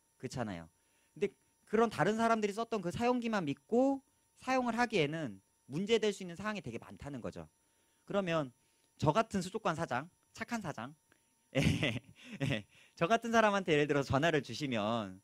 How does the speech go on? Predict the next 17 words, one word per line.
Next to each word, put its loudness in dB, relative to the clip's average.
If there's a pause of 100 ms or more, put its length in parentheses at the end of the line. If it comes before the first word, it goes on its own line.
저는 0 (160)
친절하게 -2
물어본다는 -4
거죠. -14 (320)
수조 -8
사이즈는 -4
어떻게 -6
되고, -4 (240)
그 -18
다음에 -4
물량은 -2
어떻게 -8
되고, -6
생물은 -6
어떤 -8
생물이 -6
있고, -4